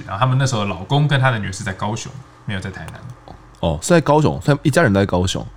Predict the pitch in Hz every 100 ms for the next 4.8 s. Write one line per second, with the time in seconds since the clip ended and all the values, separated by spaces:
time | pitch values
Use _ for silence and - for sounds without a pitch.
0 | - 135 120 143 131 113 - - - 139
1 | 139 123 123 107 95 - - 107 98 95
2 | 127 131 131 127 131 120 113 101 95 92
3 | - 107 - 113 104 104 - - 123 120
4 | 151 147 147 143 131 107 -